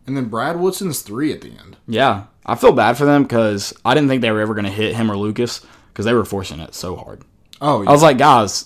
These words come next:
Speaker 2: just let it, at least let him, like, come off a natural screen." Like, at one point, Grant and whoever else in the game, I don't know,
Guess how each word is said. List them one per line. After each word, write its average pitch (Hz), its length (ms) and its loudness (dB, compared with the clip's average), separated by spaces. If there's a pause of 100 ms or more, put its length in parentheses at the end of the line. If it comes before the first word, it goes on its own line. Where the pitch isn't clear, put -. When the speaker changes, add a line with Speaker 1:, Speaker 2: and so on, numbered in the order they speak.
Speaker 2:
just 139 260 -2
let 143 200 4
it, 147 220 0 (440)
at 131 100 0
least 165 260 4
let 165 120 6
him, 143 100 6
like, 120 300 0
come 123 160 -2
off 131 180 2
a 110 60 -6
natural 104 360 -4
screen." 131 340 -2
Like, 113 120 -2
at 104 100 -2
one 147 200 0
point, 120 360 -2 (460)
Grant 113 440 2
and 101 400 -2 (2250)
whoever 123 300 4
else 113 200 0
in 104 60 -4
the 98 60 -4
game, 98 160 -6
I 113 80 -2
don't 98 100 -4
know, 98 240 -6